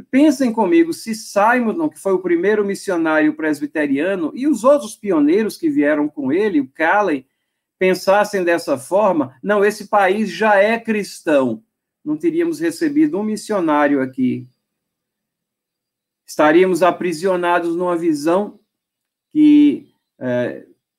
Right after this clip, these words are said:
propagava uma liturgia em língua morta, pregações numa língua morta, ultrapassada, o latim,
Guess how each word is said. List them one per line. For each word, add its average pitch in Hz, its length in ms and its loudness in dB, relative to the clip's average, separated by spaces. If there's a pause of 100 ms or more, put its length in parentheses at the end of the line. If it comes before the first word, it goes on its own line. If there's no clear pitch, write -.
(600)
propagava 165 1200 2 (500)
uma 147 300 0
liturgia 151 760 0
em 147 240 2
língua 185 400 -2
morta, 165 680 -4 (920)
pregações 185 960 0
numa 160 240 0
língua 185 680 0 (340)
morta, 165 520 -2
ultrapassada, 294 920 -4
o 170 40 0
latim, 180 680 -4